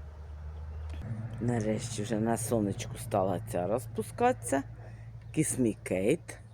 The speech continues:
Може, щось хоч залишиться. Там обрізати вон прийдеться ще дві гілки. Щас я отак зроблю. А, ось. Тут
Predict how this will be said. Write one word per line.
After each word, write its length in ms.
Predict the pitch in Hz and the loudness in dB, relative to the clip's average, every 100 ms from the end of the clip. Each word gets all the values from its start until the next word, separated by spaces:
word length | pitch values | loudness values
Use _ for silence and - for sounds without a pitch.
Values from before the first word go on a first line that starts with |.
| - - - - - - - - - - - - | -18 -18 -18 -18 -18 -18 -18 -18 -18 -18 -16 -6
Може, 300 | 117 123 110 | -4 -4 -6
щось 380 | - - 135 - | 0 4 4 4
хоч 140 | 117 - | -2 0
залишиться. 760 | 123 113 110 104 - - - 117 - - - - - | 4 6 6 0 -4 -8 -8 -10 -12 -20 -20 -18 -6
Там 240 | 107 120 120 | 0 2 2
обрізати 640 | 107 120 120 117 110 117 | 0 0 2 4 4 2
вон 180 | 117 104 | -2 -4
прийдеться 520 | - 120 107 107 - 117 - - - - - | -2 -2 -2 -6 -4 -6 -8 -20 -20 -20 -14
ще 280 | - 143 123 - - _ _ _ - - - - - - - - _ _ | -4 -2 -2 -6 -20 _ _ _ -20 -20 -20 -20 -20 -20 -20 -20 _ _
дві 300 | - 123 131 | -8 -2 0
гілки. 600 | 117 123 113 104 - 113 110 - _ _ - _ - | 2 2 2 0 -4 -10 -10 -16 _ _ -20 _ -20
Щас 460 | - - - - - | -14 -10 -10 -10 -10
я 60 | |
отак 400 | 107 - - 113 - - - | -10 -12 -14 -14 -16 -20 -12
зроблю. 220 | 60 65 - - - - - - - - - _ _ | -12 -12 -16 -18 -18 -20 -20 -20 -20 -20 -20 _ _
А, 60 | - 117 - - - | -14 -14 -14 -20 -20
ось. 160 | - - - _ _ - - - _ _ - _ _ 131 143 131 - - - - - - - - - - _ - - - - _ - - - | -20 -20 -20 _ _ -20 -20 -20 _ _ -20 _ _ -6 -6 -8 -14 -20 -20 -20 -20 -20 -20 -18 -18 -20 _ -20 -20 -20 -20 _ -20 -20 -20
Тут 100 | - | -20